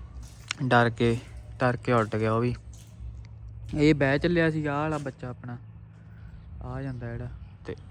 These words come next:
ਉਹ ਜਦੋਂ ਪਟਾਕੇ ਚਲਾਏ, ਉਦੋਂ ਇਹ ਵੀ ਉੱਡ ਗਿਆ ਡਰ ਕੇ। ਇੱਕ ਆਹ ਪਤਾ ਨਹੀਂ ਕਿਹਦਾ ਕਾਲਸ ਰਹਿਆ ਫਿਰਦਾ ਤਾਂ, ਆਹ ਫਿਰਦੇ ਤਿੰਨੇ। ਇੱਕ ਆਹ, ਆਹ ਤਾਂ ਨਿੱਕਾ ਬੱਚਾ ਆਪਣਾ,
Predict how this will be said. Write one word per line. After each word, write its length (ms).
ਉਹ 120
ਜਦੋਂ 160
ਪਟਾਕੇ 520
ਚਲਾਏ, 240
ਉਦੋਂ 180
ਇਹ 100
ਵੀ 140
ਉੱਡ 200
ਗਿਆ 160
ਡਰ 200
ਕੇ। 100
ਇੱਕ 160
ਆਹ 180
ਪਤਾ 160
ਨਹੀਂ 120
ਕਿਹਦਾ 220
ਕਾਲਸ 360
ਰਹਿਆ 240
ਫਿਰਦਾ 340
ਤਾਂ, 260
ਆਹ 180
ਫਿਰਦੇ 320
ਤਿੰਨੇ। 280
ਇੱਕ 160
ਆਹ, 260
ਆਹ 140
ਤਾਂ 100
ਨਿੱਕਾ 260
ਬੱਚਾ 280
ਆਪਣਾ, 280